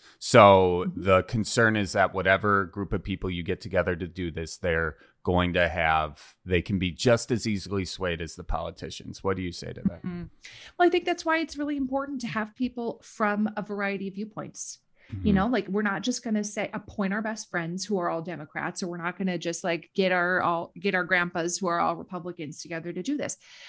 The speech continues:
Speaker 2: Nobody is without bias. Nobody. And so that is why having those, uh, that v-,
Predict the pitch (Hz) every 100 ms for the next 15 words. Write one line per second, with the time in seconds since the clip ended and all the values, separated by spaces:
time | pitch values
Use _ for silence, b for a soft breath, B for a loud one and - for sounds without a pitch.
0 | B B 202 214 254 330 392 214 196 202
1 | 196 220 220 220 190 262 247 - - -
2 | - 214 349 175 - - - b b b
3 | 240 220 - 226 220 185 - 220 202 220
4 | 254 247 185 180 202 226 220 226 220 226
5 | 220 208 190 190 196 196 - _ _ _
6 | _ _ - 226 208 190 - 180 _ -